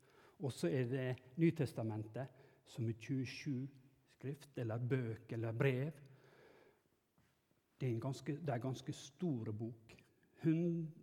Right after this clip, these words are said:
ettusenfemhundre sider omtrent, det er denne Bibelen her på. Og så er her forklaringa. Og så er her, eh, eh,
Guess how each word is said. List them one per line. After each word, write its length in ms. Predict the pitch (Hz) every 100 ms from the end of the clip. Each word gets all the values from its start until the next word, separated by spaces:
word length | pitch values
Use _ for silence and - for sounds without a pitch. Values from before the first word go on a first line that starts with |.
| - -
ettusenfemhundre 1000 | 226 - - 180 147 - 170 131 139 147
sider 320 | 143 123 131
omtrent, 320 | 120 113 123
det 140 | 196 156
er 40 |
denne 380 | 127 139 135 123
Bibelen 360 | 123 117 113 113
her 140 | 110
på. 200 | - 87 - _ - - - - - - _
Og 100 | 185
så 140 | -
er 220 | 156 139 127
her 120 | 139
forklaringa. 680 | - 156 190 147 131 123 202 - - - _ _ _ _ - _ _ _ - _ _ - -
Og 140 | 135
så 180 | 127 143
er 320 | 147 143 127 107
her, 280 | 120 113 110 110
eh, 240 | 113 113 104 - - - - - _ -
eh, 420 | 113 110 107 107